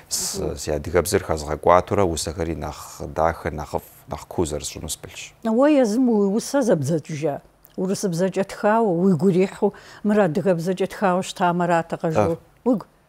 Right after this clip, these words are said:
Speaker 2: уигу
Speaker 1: Апхуэди
Speaker 2: ирихь.
Speaker 1: щыӏат. Апхуэду
Speaker 2: Э.
Speaker 1: зэ, э,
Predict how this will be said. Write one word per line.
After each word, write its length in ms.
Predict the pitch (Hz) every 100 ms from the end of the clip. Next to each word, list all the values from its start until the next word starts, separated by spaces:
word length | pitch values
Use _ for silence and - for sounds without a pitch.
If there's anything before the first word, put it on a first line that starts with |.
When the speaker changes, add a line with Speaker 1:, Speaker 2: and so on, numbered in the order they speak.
| -
Speaker 2:
уигу 60 | -
Speaker 1:
Апхуэди 360 | - - 107
Speaker 2:
ирихь. 80 | 117
Speaker 1:
щыӏат. 340 | - 90 76 87
Апхуэду 380 | 90 127 127
Speaker 2:
Э. 20 | 139
Speaker 1:
зэ, 240 | 98 110 104 -
э, 420 | 82 82 82